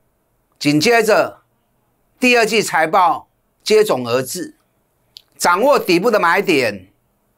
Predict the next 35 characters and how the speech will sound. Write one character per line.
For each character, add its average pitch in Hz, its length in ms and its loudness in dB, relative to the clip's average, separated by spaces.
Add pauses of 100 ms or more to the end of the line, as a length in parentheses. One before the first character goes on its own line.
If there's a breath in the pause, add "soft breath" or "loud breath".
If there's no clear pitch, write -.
(760)
跟 202 180 0
加 202 180 0
权 180 220 -6
指 135 160 -10
数 165 180 -2
涨 107 220 -4
跌 113 160 -8
无 113 180 -12
关， 117 380 -4 (800)
钱 180 400 -2
一 185 120 -6
样 180 360 0 (380)
继 196 160 0
续 170 160 0
获 160 240 -2
利 139 160 -4
下 127 220 0
去。 107 280 -16 (1900)
现 277 240 0
阶 262 140 0
段 226 180 0
重 214 220 0
点 120 360 -4
就 220 200 0
在 190 120 2
个 165 280 0
股 104 160 -8
财 110 200 -6
报， 110 320 -4 (460)
从 190 220 -2
美 185 220 0
国 151 500 0 (220)
到 208 160 0
台 160 260 -2
湾 170 360 0